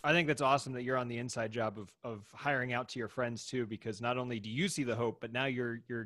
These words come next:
giving the community of musicians hope as well by supplying them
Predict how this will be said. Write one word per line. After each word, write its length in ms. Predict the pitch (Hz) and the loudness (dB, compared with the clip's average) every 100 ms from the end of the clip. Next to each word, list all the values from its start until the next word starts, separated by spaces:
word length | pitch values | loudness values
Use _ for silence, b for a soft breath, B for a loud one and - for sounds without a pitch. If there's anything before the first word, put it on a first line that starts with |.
| 107 | 0
giving 240 | 147 135 | 2 2
the 60 | 117 | 0
community 520 | - 131 135 127 117 | -2 0 2 2 2
of 100 | 104 | 0
musicians 500 | 113 104 123 - 110 | -2 0 0 0 -4
hope 220 | 110 110 107 | -4 -4 -4
as 160 | 95 | -4
well 300 | 107 113 104 | 2 4 2
by 160 | 95 95 | 0 -4
supplying 560 | - - 131 117 113 | -4 -4 -2 0 -2
them 260 | 98 92 | -6 -8